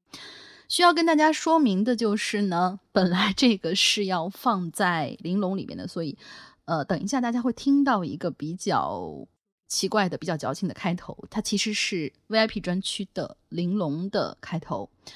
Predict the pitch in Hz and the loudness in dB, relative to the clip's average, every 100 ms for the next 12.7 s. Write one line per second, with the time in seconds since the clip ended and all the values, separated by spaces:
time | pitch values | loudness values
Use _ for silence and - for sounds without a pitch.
0 | - - - _ - 214 185 170 160 156 | -20 -20 -20 _ -2 2 4 4 0 0
1 | 156 185 196 202 247 214 - - 175 165 | 0 0 0 0 -2 -2 -4 0 0 0
2 | 151 160 165 143 - 147 90 - 208 196 | -6 -4 -4 -4 -6 -8 -8 -6 -4 0
3 | 202 208 185 160 - - 202 - - 190 | 0 0 -2 -6 -8 -8 -6 -4 2 2
4 | 208 - 135 - 165 180 131 - 156 - | 2 -2 -4 -4 -2 -2 -4 -2 -4 -4
5 | - 180 - - 170 175 160 170 175 151 | -6 -8 -8 -6 -4 -4 -2 -2 -2 -4
6 | - 180 156 151 127 _ _ 233 226 202 | -6 -6 -4 -6 -8 _ _ 4 4 2
7 | 196 220 214 196 220 214 - _ 170 151 | -2 -2 -2 -2 -2 -4 -8 _ 0 2
8 | 247 302 226 180 190 185 180 - 98 165 | 2 2 0 0 -2 -2 -6 -4 -2 -2
9 | - - - 185 160 123 - 131 - - | -4 -4 -2 -2 -2 -8 -6 -6 -6 -12
10 | _ - 175 165 147 - 143 - - 170 | _ -8 -6 -4 -6 -6 -8 -10 -2 0
11 | 135 170 170 156 180 180 156 156 170 165 | 0 -2 -6 -8 -6 -6 -6 -6 -6 -6
12 | 165 170 156 143 240 269 | -6 -6 -8 -4 -4 -4